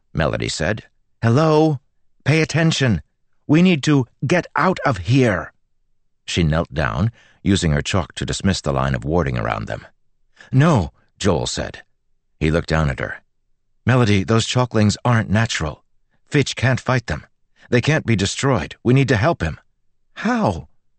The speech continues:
Joel looked back. "Dismiss the rest of those lines around us." As she did so, Joel knelt down, taking a piece of blue chalk out of his coat pocket. "Hey,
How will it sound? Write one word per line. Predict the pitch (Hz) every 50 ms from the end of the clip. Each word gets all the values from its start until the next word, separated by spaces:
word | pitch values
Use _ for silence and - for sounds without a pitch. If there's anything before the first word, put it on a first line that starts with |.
| _ _ _ _ _ _ _ _ _ -
Joel | - 87 90 78 69 65 62
looked | 69 73 - - -
back. | 92 80 67 - - - - - _ _ _ _ _ _ _ _ _ _ _ _ _ _
"Dismiss | - 123 - - 143 131 -
the | - 113
rest | 120 117 - -
of | 95
those | 101 101 95 -
lines | 101 98 101 90 -
around | 90 101 98 95 85
us." | - - - - _ _ _ _ _ _ _ _ _ _ _ _ _
As | - - 69 -
she | - 80
did | 73 69 107 101 78
so, | - - 78 87 131 135 - _ _ _ _ _ _ -
Joel | - - 95 95 87 80 73
knelt | 82 80 71 - - _
down, | - 71 55 62 90 127 123
taking | - 87 - 82 78
a | 73
piece | - - 87 80 -
of | 80 67 58
blue | 78 98 101
chalk | 92 - - 71 67 67 -
out | 73 67 62
of | 65
his | 73 -
coat | - 104 101 - -
pocket. | - 62 - - 60 - - - _ _ _ _ _ _ _ _ _ _ _ _ _ _
"Hey, | _ - 226 233 226 170 110 87 85